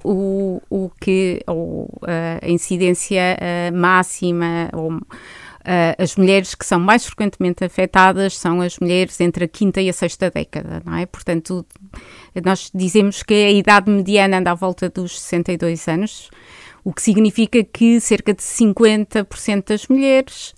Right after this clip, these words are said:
têm menos do que sessenta e dois anos. E, ahm, contudo, ah, ah, ou, ou antes disso,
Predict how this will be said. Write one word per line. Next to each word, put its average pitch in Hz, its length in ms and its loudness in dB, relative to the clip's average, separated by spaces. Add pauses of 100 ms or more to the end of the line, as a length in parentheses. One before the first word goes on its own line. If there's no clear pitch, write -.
(100)
têm 220 400 2
menos 190 500 0
do - 140 -14
que 180 300 -4
sessenta - 420 -4
e 170 40 -4
dois 170 280 -6
anos. - 400 -12 (800)
E, 233 520 2 (120)
ahm, 208 800 2 (440)
contudo, 240 720 4 (180)
ah, 202 560 4
ah, 185 540 -2
ou, 175 240 -4
ou 170 200 -2
antes 196 280 0
disso, 220 600 0